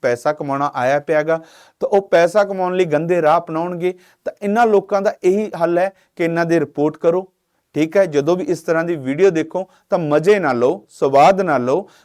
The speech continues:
ਉਹਨੂੰ ਰਿਪੋਰਟ ਕਰੋ, ਉਸ ਚੈਨਲ ਨੂੰ ਰਿਪੋਰਟ ਕਰੋ। ਹੋ ਸਕਦਾ ਤਾਂ ਪੁਲਿਸ ਦੇ ਵਿੱਚ ਇਨਕੁਆਇਰੀ ਕਰੋ, ਠੀਕ ਹੈ।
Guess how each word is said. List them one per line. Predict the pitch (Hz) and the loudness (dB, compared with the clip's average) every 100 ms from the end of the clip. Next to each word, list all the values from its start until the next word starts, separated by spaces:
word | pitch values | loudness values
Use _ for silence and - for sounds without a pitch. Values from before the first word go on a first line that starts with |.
| _ 185 | _ -4
ਉਹਨੂੰ | 202 247 | 0 0
ਰਿਪੋਰਟ | 214 170 185 185 | 0 2 2 2
ਕਰੋ, | 147 135 | 0 -2
ਉਸ | 160 175 - | -2 -6 -2
ਚੈਨਲ | 160 165 214 | -2 0 0
ਨੂੰ | 226 | 0
ਰਿਪੋਰਟ | 202 160 170 170 | -2 -4 -4 -2
ਕਰੋ। | 160 180 170 | -2 -2 -2
ਹੋ | 156 214 | 0 2
ਸਕਦਾ | 208 170 175 | 0 -2 -2
ਤਾਂ | 170 190 | 0 -2
ਪੁਲਿਸ | - 175 151 | 0 0 0
ਦੇ | 151 | 0
ਵਿੱਚ | 135 135 | -2 -4
ਇਨਕੁਆਇਰੀ | - 165 - 127 110 | -12 -16 -2 -2 -2
ਕਰੋ, | - 101 _ _ _ - | -12 -18 _ _ _ -2
ਠੀਕ | 190 196 | 0 2
ਹੈ। | 226 | 0